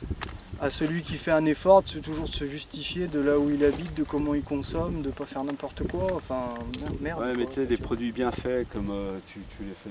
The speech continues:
Speaker 2: toi, par exemple, eh ben, euh, c'est, ça appelle les gens à changer, justement. Et à voir autre chose.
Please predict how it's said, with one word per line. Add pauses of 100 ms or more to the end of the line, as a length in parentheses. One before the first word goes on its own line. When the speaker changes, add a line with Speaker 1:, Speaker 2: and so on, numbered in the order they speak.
Speaker 2:
toi,
par
exemple,
eh
ben,
euh, (500)
c'est,
ça
appelle
les
gens
à
changer, (120)
justement. (1400)
Et
à
voir
autre
chose.